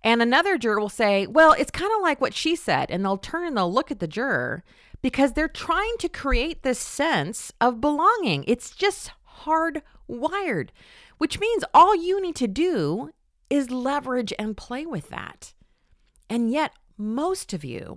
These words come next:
are so focused on individual jurors and individual voir dire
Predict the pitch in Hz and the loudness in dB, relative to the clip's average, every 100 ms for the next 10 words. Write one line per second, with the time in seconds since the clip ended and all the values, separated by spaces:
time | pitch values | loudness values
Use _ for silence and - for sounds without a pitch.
0 | - 202 208 - - 254 247 - - 320 | -12 -8 -8 -8 -4 -4 -4 -12 -2 -2
1 | 349 - - - - 190 - - 247 262 | -2 -10 -12 -14 -6 -6 -6 -8 -6 -6
2 | 196 208 175 196 180 196 175 156 127 85 | -4 -6 -2 -2 -2 -8 -8 -8 -8 -8
3 | 143 - 165 - 233 247 226 175 175 165 | -12 -10 -10 -6 -6 -4 -6 -4 -4 -4
4 | 160 156 160 156 143 123 - 92 | -4 -6 -8 -10 -8 -10 -8 -10